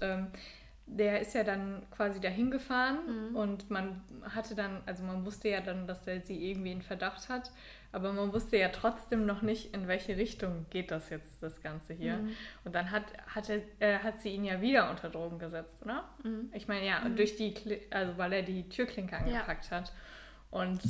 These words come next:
Speaker 1: äh, das fand ich so ein krasses Ende, das war so
Speaker 2: Mhm.
Speaker 1: spannend und das hat nochmal dieses ganze Buch am Ende so richtig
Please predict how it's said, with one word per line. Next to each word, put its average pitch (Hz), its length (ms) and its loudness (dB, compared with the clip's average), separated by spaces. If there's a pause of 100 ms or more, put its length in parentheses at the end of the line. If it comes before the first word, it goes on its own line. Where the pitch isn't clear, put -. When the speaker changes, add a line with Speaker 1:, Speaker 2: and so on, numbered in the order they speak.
Speaker 1:
äh, 185 220 6
das 180 140 0
fand 220 220 2
ich 214 120 2
so 226 100 4
ein 247 80 6
krasses 233 420 -2
Ende, 214 260 2
das 196 220 0
war 220 160 8
so 226 80 2
Speaker 2:
Mhm. 269 80 4
Speaker 1:
spannend 226 480 4
und 196 100 -6
das 185 200 -2
hat 220 140 -2
nochmal 208 280 2
dieses 196 280 -6
ganze 220 300 4
Buch 226 280 0
am 220 200 4
Ende 233 260 6
so 208 140 4
richtig 220 480 2